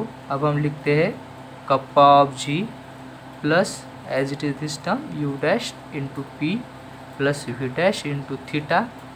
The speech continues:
and फिर ये माइनस वाले टर्म इस साइड में लेकर आएंगे और ये पूरी टोटल टर्म अगर इस साइड में ले आएंगे तो ये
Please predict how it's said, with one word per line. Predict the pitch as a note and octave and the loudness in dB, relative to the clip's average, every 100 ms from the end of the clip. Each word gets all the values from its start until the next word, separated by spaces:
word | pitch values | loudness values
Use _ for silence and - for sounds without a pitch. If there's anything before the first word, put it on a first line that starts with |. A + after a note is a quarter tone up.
| - - - - - - - - - - - - - - | -16 -16 -16 -16 -16 -16 -16 -16 -16 -16 -16 -16 -16 -4
and | C3+ C#3+ D#3 D3+ - - - - - | 2 4 4 0 -8 -14 -16 -12 0
फिर | E3 D#3+ D#3+ D#3+ - - - - - | 2 6 4 4 -4 -16 -16 -12 -2
ये | D3+ D#3+ E3 - - D3 | 0 2 0 -8 -8 4
माइनस | C#3 D3 E3 E3 | 6 6 4 2
वाले | E3 | 2
टर्म | E3 F3+ F3+ - | 4 2 0 -8
इस | F3 - | -6 0
साइड | F3+ F3 | 0 2
में | F3+ | 2
लेकर | F3+ F#3 F#3 | 2 2 4
आएंगे | F#3 G3 C4 - - - - - - D3+ | 4 2 0 -6 -16 -16 -16 -16 -4 0
और | E3 - - - - | 0 -4 -16 -10 -2
ये | F#3+ F#3+ | -2 0
पूरी | F#3+ F#3 G3 F#3 | 2 2 2 0
टोटल | F3 F#3+ | 0 2
टर्म | G3+ | 6
अगर | G3+ G3+ | 6 6
इस | G3+ | 2
साइड | G#3 | 0
में | F#3+ F#3+ | 2 4
ले | |
आएंगे | F#3 F#3 | 4 2
तो | |
ये | F#3 | 0